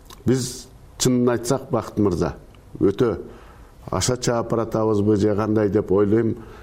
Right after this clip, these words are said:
Баягы журналисттерди, си-, сиздерди айтып аткан жокмун? Мына, коомчулукта ар бир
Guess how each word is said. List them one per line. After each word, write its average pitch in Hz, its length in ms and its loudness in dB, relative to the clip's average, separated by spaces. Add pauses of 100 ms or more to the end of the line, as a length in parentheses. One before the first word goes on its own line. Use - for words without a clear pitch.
(140)
Баягы 107 640 4
журналисттерди, 120 720 2
си-, 101 760 4
сиздерди 117 440 2
айтып 123 240 0
аткан 143 200 0
жокмун? 85 260 0
Мына, 80 160 0 (360)
коомчулукта 117 840 0 (260)
ар 147 160 2
бир 123 160 2